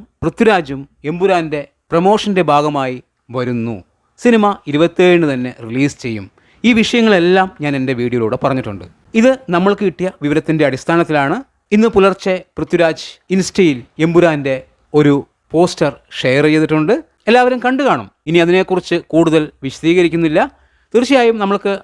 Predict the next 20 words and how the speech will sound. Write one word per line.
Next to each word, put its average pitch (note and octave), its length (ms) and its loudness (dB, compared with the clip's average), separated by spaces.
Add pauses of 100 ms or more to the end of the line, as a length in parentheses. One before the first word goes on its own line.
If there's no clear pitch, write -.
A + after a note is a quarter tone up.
അറിയാവുന്നൊരു F#3 520 2
കാര്യമായിരുന്നു. E3+ 600 0 (400)
ഇപ്പോ C4+ 160 2 (300)
എന്താണ് F3+ 340 0 (100)
വിഷയം D3+ 320 -4
എന്ന് C#3+ 180 0
ചോദിച്ചു B2 320 -6
കഴിഞ്ഞാൽ, G#2+ 320 -10 (340)
എമ്പുരാനിൽ A#3+ 600 2
നിന്ന് G#2 220 -14 (400)
ലൈക്ക G#3+ 420 2
പ്രൊഡക്ഷൻസ് D3 480 -6 (260)
പിന്മാറിയിരിക്കുന്നു. A#2+ 920 -2 (340)
തീർച്ചയായും A#3+ 600 2 (260)
പിന്മാറാതെ E3+ 720 0 (260)
വേറെ B2 300 -4
വഴിയില്ല C#3+ 420 0 (400)
എന്നുള്ളത് F3+ 400 4
തന്നെയാണ്. C#3 500 -2 (260)
ലൈക്കയും C4 440 0